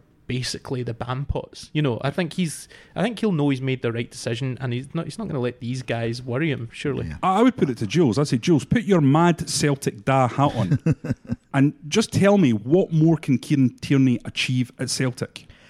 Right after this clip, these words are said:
Speaker 2: Well, obviously he can achieve. I mean, the, the, if you look at the, how they've done in Europe recently during, during his era, he's gave a good account of himself, and the team didn't as, as much. Do you know what I mean?
Speaker 3: But he's got to the Champions League. What more? I mean,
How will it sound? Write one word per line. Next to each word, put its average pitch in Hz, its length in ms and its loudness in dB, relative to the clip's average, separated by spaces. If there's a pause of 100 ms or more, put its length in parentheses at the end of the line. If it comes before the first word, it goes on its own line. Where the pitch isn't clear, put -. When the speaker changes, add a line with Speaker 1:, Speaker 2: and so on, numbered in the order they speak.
(340)
Speaker 2:
Well, 208 280 0
obviously 190 380 -2
he 123 80 0
can 117 240 0
achieve. 123 320 -2
I 95 80 -2
mean, 120 180 2
the, 120 240 -2
the, 120 380 -2
if 107 100 -6
you 135 80 0
look 165 220 -2
at - 100 -8
the, 95 300 -2
how 95 180 -4
they've 95 140 -4
done 95 160 -2
in 95 100 0
Europe 98 280 -2
recently 98 440 -6
during, 95 240 -2
during 98 220 -2
his 87 240 -4
era, 101 180 -2
he's 110 340 -2 (120)
gave 92 180 -4
a 92 60 -2
good 92 140 0
account 95 240 -4
of - 40 -14
himself, 101 480 -2
and 87 160 -2
the 85 60 -2
team 95 360 0
didn't 87 200 -6
as, - 260 -10
as 87 140 -4
much. - 280 -6
Do 101 60 -6
you 90 60 -6
know - 20 0
what 104 40 0
I 101 40 2
mean? 101 100 2 (100)
Speaker 3:
But - 60 -2
he's 175 120 0
got 294 160 0
to 160 100 2
the 131 60 4
Champions 131 480 0
League. 156 320 -4
What 180 180 -2
more? 175 240 0
I 160 40 0
mean, 151 200 4